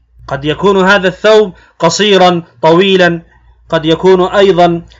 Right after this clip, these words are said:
ليس هو الذي تريده، فلا بد أن ينشر هذا الثوب. وأنا لا أتكلم عن ذكر الصفة، لم تذكر الصفة، إنما يقول لك: "اشتري هذا الثوب وهو هكذا مطوي لا ينشر"، لا يجوز، هذا غرر.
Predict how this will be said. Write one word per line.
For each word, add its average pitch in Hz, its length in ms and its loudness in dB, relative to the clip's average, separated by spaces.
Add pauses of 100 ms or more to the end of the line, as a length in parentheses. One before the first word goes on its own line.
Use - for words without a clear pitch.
(100)
ليس 202 280 -2
هو 190 260 2
الذي 175 280 0
تريده، 175 540 -2 (540)
فلا 175 260 0
بد 233 240 -2
أن 214 160 -4
ينشر 240 400 0
هذا 196 100 -2
الثوب. 190 420 -2 (680)
وأنا 175 320 -2
لا 294 200 2
أتكلم 240 560 -2
عن 180 220 -4
ذكر 185 240 -4
الصفة، 180 360 -4
لم 262 160 0
تذكر 247 320 -2
الصفة، 202 400 -4
إنما 220 280 -4
يقول 233 300 -2
لك: 254 140 -2
"اشتري 262 380 -2
هذا 214 200 0
الثوب 277 420 -2 (280)
وهو 220 280 2
هكذا 202 520 2
مطوي 180 400 -2 (160)
لا 214 160 2
ينشر"، 170 400 0 (520)
لا 294 300 2
يجوز، 160 260 -4
هذا 175 180 2
غرر. 220 360 2